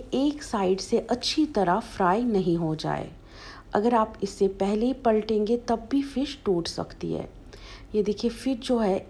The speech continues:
एक साइड से काफ़ी अच्छी तरह से फ्राई हो गई है, आप इसका कलर देख सकते हैं।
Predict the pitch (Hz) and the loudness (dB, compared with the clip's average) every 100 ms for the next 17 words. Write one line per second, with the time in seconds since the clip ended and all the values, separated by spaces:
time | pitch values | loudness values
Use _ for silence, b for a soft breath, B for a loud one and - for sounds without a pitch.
0 | - 226 233 - 190 190 202 196 180 214 | 0 0 0 0 0 0 -4 -4 -4 -6
1 | - 247 226 226 220 208 208 220 - 202 | -2 -2 -2 -4 -2 0 0 -4 -2 -2
2 | 202 196 190 190 214 220 214 247 B B | 0 0 0 0 0 0 -2 -4 B B
3 | B B - - 190 190 - 208 202 190 | B B -8 -4 -2 -4 -4 -4 -2 0
4 | 185 190 185 185 208 - - 233 - 226 | 2 0 4 4 4 2 -4 -4 -2 0
5 | 220 226 | 0 -2